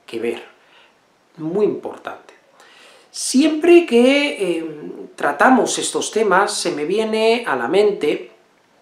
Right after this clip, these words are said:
el caso de, eh, José.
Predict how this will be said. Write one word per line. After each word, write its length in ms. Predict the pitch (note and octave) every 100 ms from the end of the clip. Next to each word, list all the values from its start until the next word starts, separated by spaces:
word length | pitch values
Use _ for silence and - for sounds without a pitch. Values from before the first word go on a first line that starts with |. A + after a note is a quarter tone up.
| _ _ _ - -
el 220 | D#3 D#3+ -
caso 880 | F3+ F3+ F3+ - G3 G3+ G#3 F#3 C#3+
de, 680 | D3+ D#3 E3+ F#3+ G#3 G#3 -
eh, 360 | C#3+ C3 B2 A#2+
José. 480 | - A#2 - A#2+